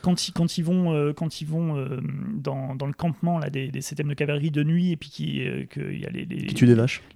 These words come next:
Speaker 1: les vaches, ouais, se font exploser.
Speaker 2: <laughs> Polémique.
Speaker 1: Enfin, tout le monde est hyper violent, c'est-à-dire ils ont tous des armes à feu et tout, et tu te dis, là,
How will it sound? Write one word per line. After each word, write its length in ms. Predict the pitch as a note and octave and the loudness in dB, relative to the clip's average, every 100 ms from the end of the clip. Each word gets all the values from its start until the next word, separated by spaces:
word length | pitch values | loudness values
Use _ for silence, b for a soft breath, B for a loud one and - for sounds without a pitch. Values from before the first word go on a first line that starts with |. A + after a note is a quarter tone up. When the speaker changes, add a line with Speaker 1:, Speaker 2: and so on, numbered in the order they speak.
| D3+ | 0
Speaker 1:
les 80 | |
vaches, 320 | D3+ E3 E3 D#3+ | 4 4 4 2
ouais, 120 | D#3+ | 2
se 140 | - | 2
font 180 | C#3 D3+ | 2 4
exploser. 500 | C#3+ D#3 D3+ E3 A#3+ - - | 8 8 8 6 4 0 -18
Speaker 2:
<laughs> 140 | - | 4
Polémique. 240 | F#3 A3 B3 | 8 8 8
Speaker 1:
Enfin, 120 | D#3+ G#3 | 6 4
tout 140 | G#3 C4 | 4 6
le 80 | B3+ | 6
monde 160 | C4 | 4
est 60 | F3 | 2
hyper 380 | E3+ F3 C4 G#3 | 2 4 4 4
violent, 320 | D3+ F#3 A3+ A#3 | 4 4 4 0
c'est-à-dire 340 | - C#3 C3+ | -2 -4 -4
ils 120 | C3+ | -2
ont 60 | D#3+ | -4
tous 220 | - G#3 | -2 0
des 180 | F3 E3 | 2 2
armes 140 | E3 | 2
à 60 | D#3+ | 0
feu 160 | - A#3 | 0 -2
et 40 | |
tout, 180 | - C4 | -2 -4
et 100 | E3+ | -4
tu 140 | - | -6
te 60 | D3+ | -6
dis, 240 | E3+ C4 - _ _ _ _ _ - | -6 -6 -8 _ _ _ _ _ -8
là, 300 | F3+ G#3 C4 | 2 4 2